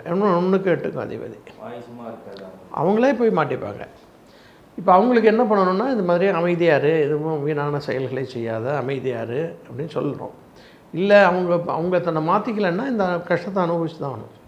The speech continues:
Speaker 1: அதே அக்ஷய லக்னம் ஒரு பத்து வருட காலம் மேஷத்துலேருந்து ரிஷபத்துக்கு வந்துடுதுன்னா சுகமாயிடும், நல்லா சுகமாயிடும்.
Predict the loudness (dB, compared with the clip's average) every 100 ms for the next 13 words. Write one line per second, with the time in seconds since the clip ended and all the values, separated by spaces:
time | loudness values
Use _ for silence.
0 | -20 -20 -20 -14 -2 6 6 6 6 6
1 | 6 6 4 4 4 6 6 6 6 4
2 | 4 2 0 0 0 0 -2 0 -2 0
3 | 0 0 0 -2 -2 -4 -6 -8 -8 -10
4 | -14 -20 -10 -4 -2 -2 -6 -12 -16 -20
5 | -20 -20 -20 -20 -20 -20 -20 -20 -20 -20
6 | -20 -20 -20 -20 -10 -2 0 0 -2 -6
7 | -8 -12 -16